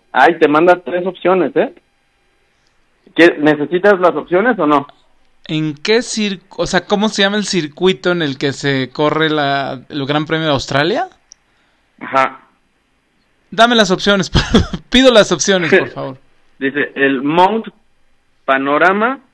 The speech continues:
Speaker 1: Alfred Park o Albert Park".
Speaker 2: Mm, la uno,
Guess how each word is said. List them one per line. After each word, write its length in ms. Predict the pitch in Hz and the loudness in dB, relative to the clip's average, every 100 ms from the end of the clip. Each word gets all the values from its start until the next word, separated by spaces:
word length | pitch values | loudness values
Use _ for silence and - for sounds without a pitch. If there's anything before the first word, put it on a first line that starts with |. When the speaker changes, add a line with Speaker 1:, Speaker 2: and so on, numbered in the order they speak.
| _ _ | _ _
Speaker 1:
Alfred 560 | 156 170 180 180 170 - | 0 2 2 4 4 4
Park 360 | - 180 247 - - _ _ | 2 2 2 -4 -16 _ _
o 140 | 135 | 2
Albert 400 | 139 143 143 135 _ | 2 2 -2 -4 _
Park". 260 | 127 95 - - _ _ _ _ _ _ _ _ _ _ _ _ _ _ _ _ _ _ _ _ _ _ _ _ _ _ _ _ | -2 -2 -6 -20 _ _ _ _ _ _ _ _ _ _ _ _ _ _ _ _ _ _ _ _ _ _ _ _ _ _ _ _
Speaker 2:
Mm, 880 | 190 139 127 131 131 135 135 135 131 131 _ _ _ _ _ _ _ _ _ _ _ _ _ _ _ _ _ _ _ _ _ _ _ _ _ _ _ _ | -6 -4 -4 -4 -4 -6 -6 -6 -8 -10 _ _ _ _ _ _ _ _ _ _ _ _ _ _ _ _ _ _ _ _ _ _ _ _ _ _ _ _
la 140 | 165 | 0
uno, 420 | 151 180 175 123 | 2 2 0 -2